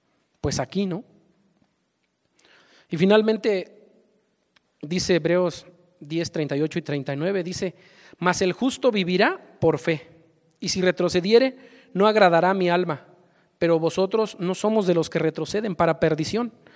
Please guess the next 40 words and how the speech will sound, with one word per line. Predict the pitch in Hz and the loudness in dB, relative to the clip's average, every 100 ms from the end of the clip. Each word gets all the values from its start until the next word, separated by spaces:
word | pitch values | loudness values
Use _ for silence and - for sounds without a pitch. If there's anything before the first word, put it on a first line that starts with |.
| - - - _ | -20 -20 -20 _
sino | - 190 175 | 0 2 4
de | 160 156 156 | 4 4 2
los | 147 | -2
que | - - | -4 -6
tienen | 147 180 196 208 190 - | -4 0 2 0 -4 -10
fe | - - 196 285 - - _ _ _ | -16 -2 0 0 -10 -20 _ _ _
para | 147 139 139 | 0 0 -2
preservación | 143 - 143 135 127 170 185 240 - | -4 -2 -4 -4 -4 -4 -4 -6 -16
del | - 135 131 | -18 -12 -6
alma". | 131 135 139 131 _ _ _ _ _ _ _ _ _ _ _ _ _ _ _ _ _ _ | -4 -4 -6 -10 _ _ _ _ _ _ _ _ _ _ _ _ _ _ _ _ _ _
Y | - 202 | -2 0
es | |
que | - 190 | 2 0
siempre | - 240 254 277 | 2 2 2 0
va | 214 | 0
a | |
ser | 202 208 | 0 -2
de | 185 | 0
noche | 175 208 214 | -2 -4 -6
cuando | 180 160 | -4 -2
una | 185 160 | -2 -2
persona | 156 170 175 | -4 -2 -4
se | 170 151 | -2 -2
aleja | 143 151 | -2 -2
de | 143 | -4
Cristo | - 175 - 254 233 _ _ _ | -4 -6 -6 -8 -10 _ _ _
para | - 143 | -4 -2
seguir | 131 151 165 | -4 -6 -6
sus | - - | -8 -4
propios | 170 165 156 | -4 -4 -6
planes. | - 156 175 180 - _ _ _ _ _ _ | -4 -4 -4 -8 -14 _ _ _ _ _ _
Siempre | - 214 220 214 | -2 0 0 0
será | 180 180 | 2 4
de | 190 175 | 6 4
noche | 185 185 202 | 0 -2 -4
cuando | 160 147 143 | -4 -6 -8
se | 135 143 | -10 -14
escucha | - 190 - 180 | -8 -8 0 0
la | 165 147 | 0 -2
llamada | 139 147 160 190 214 | -2 -2 0 0 0